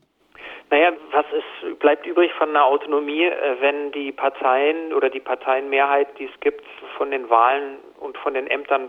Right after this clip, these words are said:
praktisch ausgeschlossen wird? Also der setzt natürlich darauf, dass sich das Ka-, Lager der katalanischen Parteien dann spalten würde, dass dann vielleicht ein Teil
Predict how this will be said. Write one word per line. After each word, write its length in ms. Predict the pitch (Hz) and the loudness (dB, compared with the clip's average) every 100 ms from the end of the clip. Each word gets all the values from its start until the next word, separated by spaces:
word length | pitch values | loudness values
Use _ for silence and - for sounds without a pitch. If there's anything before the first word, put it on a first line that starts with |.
| - | -6
praktisch 280 | - - 139 | -8 -2 0
ausgeschlossen 640 | 156 185 - 113 - 117 | 0 -2 -4 -6 -6 -8
wird? 420 | 113 117 - - | -4 -4 -6 -4
Also 300 | - 120 127 127 - - - | -2 2 2 2 -4 -14 0
der 160 | - 139 | 4 6
setzt 260 | 151 - - | 4 2 2
natürlich 420 | 156 165 156 151 | 2 4 2 4
darauf, 520 | 147 120 120 156 - | 4 8 8 8 6
dass 120 | 147 131 | 0 0
sich 140 | 143 - | -4 -4
das 120 | 139 - | -6 -2
Ka-, 200 | 165 156 151 - - | -2 -2 -4 -12 -4
Lager 480 | - 151 123 180 180 | 6 8 8 6 4
der 80 | 147 | 0
katalanischen 560 | 147 143 135 147 160 | 0 2 4 2 -4
Parteien 560 | 151 143 139 139 139 139 - | -2 0 2 2 2 -4 0
dann 160 | 135 | 0
spalten 560 | 131 - 127 139 - 170 | 0 2 6 6 4 2
würde, 320 | 175 180 175 | 4 6 6
dass 140 | 139 135 | 4 0
dann 100 | 135 - | -4 -2
vielleicht 300 | 135 131 - | 2 2 0
ein 100 | 131 | -8
Teil 380 | - 127 135 | 0 4 4